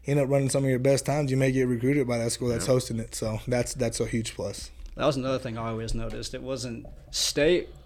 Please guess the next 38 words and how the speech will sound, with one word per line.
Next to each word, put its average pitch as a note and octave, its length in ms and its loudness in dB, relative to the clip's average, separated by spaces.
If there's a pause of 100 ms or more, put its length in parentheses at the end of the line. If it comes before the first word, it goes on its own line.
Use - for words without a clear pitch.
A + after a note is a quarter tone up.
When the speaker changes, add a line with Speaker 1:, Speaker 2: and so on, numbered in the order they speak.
(280)
Speaker 3:
I A#2 80 -2
never B2 280 -4
ran A#2 180 -6
my A2 100 -8
best A2+ 240 -10
time, A2+ 280 -12
Speaker 1:
Right. B2 140 -6
Speaker 3:
ironically. A2 480 -4 (800)
Abilene, E3+ 600 0 (200)
I B2+ 100 0
don't C3+ 120 2
know A#2+ 100 0
what B2+ 240 2
it D#3 100 0
is D#3+ 180 2
about C#3+ 240 2
Abilene. B2 400 -2
Speaker 1:
Yep. A#2 100 4
Speaker 3:
I, A#2+ 260 -6
both C#3+ 240 0
times C#3+ 280 0
we C#3 120 0
went, B2 280 -4
we A2 100 -8
ran A2+ 160 -6
our A2 80 -8
best A2 240 -10
times. A2+ 300 -8
Speaker 1:
Oh, F#3 160 4
definitely. A#2+ 500 2
And A#2+ 120 -2
you're B2+ 100 0
competing D#3+ 340 0
against D#3+ 220 0
your C3 100 0
region. A#2+ 380 -2 (200)
So. - 140 -12
Speaker 3:
Exactly. A2 500 -8